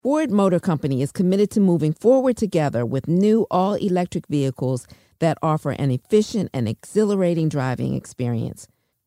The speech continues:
Ford is going above and beyond to not only create the smartest, most connected E Vs and technology, but to make sure that customers are well educated on how to move forward with electric energy.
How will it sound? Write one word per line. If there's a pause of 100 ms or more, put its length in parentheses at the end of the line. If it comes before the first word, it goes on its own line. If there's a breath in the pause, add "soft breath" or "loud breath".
(140)
Ford
is
going
above
and
beyond
to
not
only
create
the
smartest,
most
connected
E
Vs
and
technology, (340 soft breath)
but
to
make
sure
that
customers
are
well
educated (260 soft breath)
on
how
to
move
forward (180 soft breath)
with
electric
energy.